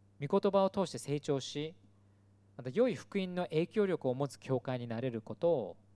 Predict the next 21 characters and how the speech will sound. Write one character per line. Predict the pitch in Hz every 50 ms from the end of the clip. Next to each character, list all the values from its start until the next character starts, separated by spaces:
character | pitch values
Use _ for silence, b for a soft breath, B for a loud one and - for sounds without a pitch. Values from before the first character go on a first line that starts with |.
| _ _
願 | 117 117 101 104 104
い | 98
ま | 95 95
す。 | - - - 85 - - - _ _ - b b b b b b b b b b b b b
そ | - - 160
し | 147 -
て | - 185 190 190 190 160 - - 135
ベ | - 147 147
レ | 151 180 190 190
ア | 190 190 185
に | 185 185 175
い | 156
た | - - 165
人 | 160 - - 202 190 156
々 | 143 - 139 120 120
の | 120
よ | 117 135 156 170 160
う | 131
に、 | 110 98 92 92 _ _ _ _ b b b b b b _
た | - - 226 220
だ | - 190 190 208 214